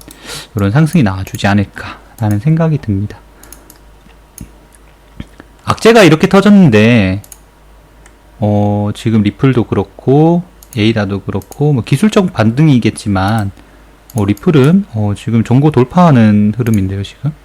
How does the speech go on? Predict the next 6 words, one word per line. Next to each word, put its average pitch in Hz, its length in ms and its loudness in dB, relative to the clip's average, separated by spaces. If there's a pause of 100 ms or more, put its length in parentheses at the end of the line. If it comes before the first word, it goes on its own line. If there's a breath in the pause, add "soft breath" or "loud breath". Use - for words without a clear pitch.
(2750)
어, 107 180 -2
리플은 180 720 2
이거 120 120 2
전고 143 320 2
돌파하는 139 1000 2
흐름이면, 110 960 0